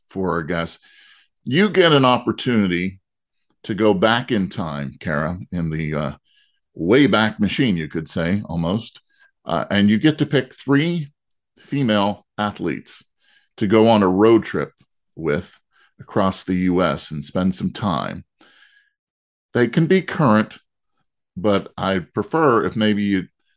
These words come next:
dug back into history and picked out three female athletes. They don't have to be Olympians, but three female athletes that you would like to spend some time with on that road trip, and maybe why.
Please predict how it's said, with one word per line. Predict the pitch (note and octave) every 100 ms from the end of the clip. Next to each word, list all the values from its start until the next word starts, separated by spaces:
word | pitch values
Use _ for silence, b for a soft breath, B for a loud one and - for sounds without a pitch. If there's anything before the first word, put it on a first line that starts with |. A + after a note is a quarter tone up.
| _ -
dug | A2+ G2
back | G#2+ G#2 G#2+
into | G#2+ G2+ G#2+ F#2+ F2+
history | C#3+ C3+ - E2+ D#2+ D#2+
and | E2 D#2+
picked | A2+ -
out | G2 F#2
three | - A#2 A#2 G#2+
female | - A#2+ G#2+ G2+ -
athletes. | G2 G2 F2+ D#2+ - - - _ _
They | B2
don't | D#3 E3+
have | E3
to | D3
be | C#3
Olympians, | A#2 C#3+ D3+ E2 - -
but | G2+
three | - B2 B2
female | B2+ C3 A2+
athletes | G#2 G#2+ G#2+ G2 F2 -
that | D#2+
you | G2+
would | G#2
like | F#2 F#2+
to | F2+
spend | - G2 G2
some | G2+ F#2+
time | G#2 G2+
with | F2 -
on | F2 F2+
that | E2
road | F#2+ G#2 G2+
trip, | G2+ - _ _ -
and | C#3
maybe | D3 C#3
why. | C3 G2 -